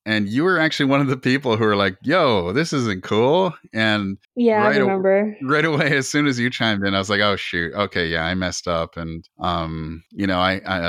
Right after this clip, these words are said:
Speaker 1: a friend of mine, Queen, Queen's Cup Cosplay, I'm not sure if you follow her. She
Speaker 2: Oh, yeah, I do, yeah.
Speaker 1: Yeah, Queen chimed
Speaker 2: She's
Speaker 1: in
Speaker 2: great.
Speaker 1: and, like, sent me
Speaker 2: Mm-hmm.
Speaker 1: messages being like, "Crow, what are you doing? Like, don't, don't be that guy. You, you don't have to do this." And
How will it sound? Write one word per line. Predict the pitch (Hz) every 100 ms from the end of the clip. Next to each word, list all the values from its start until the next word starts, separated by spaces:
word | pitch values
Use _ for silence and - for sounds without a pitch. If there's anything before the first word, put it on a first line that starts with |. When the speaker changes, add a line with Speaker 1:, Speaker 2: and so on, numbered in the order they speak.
| 82 80
Speaker 1:
a | 87
friend | - 95
of | 87
mine, | 85 85 85
Queen, | - - 92 -
Queen's | - 92 87 -
Cup | 87 -
Cosplay, | - 82 - 85 85
I'm | 82
not | 80
sure | - 85
if | 87
you | -
follow | - 82 82
her. | 82 82 87
She | - 302
Speaker 2:
Oh, |
yeah, | 330
I | 269
do, | 269 220
yeah. | 196 233 185 185 190
Speaker 1:
Yeah, | 113 95
Queen | 92 101 98 98 95 92 - - -
chimed | 101 95 87
Speaker 2:
She's |
Speaker 1:
in | 90
Speaker 2:
great. | 107 98 92
Speaker 1:
and, |
like, | 87 85 - _ _ -
sent | - 127
me | 117
Speaker 2:
Mm-hmm. | 107
Speaker 1:
messages | 117 123 117 120
being | 107 101
like, | 95
"Crow, | - - 120 117
what | 117
are | 120
you | 110
doing? | 120 127 127 113
Like, | 101 95
don't, | 113 120 107 - _ -
don't | 110 110
be | 107 110
that | 110 107
guy. | 107 104 104 104
You, | 101 101 -
you | 107
don't | 104
have | 104
to | -
do | 98 110 110
this." | 107 101 101 -
And | 92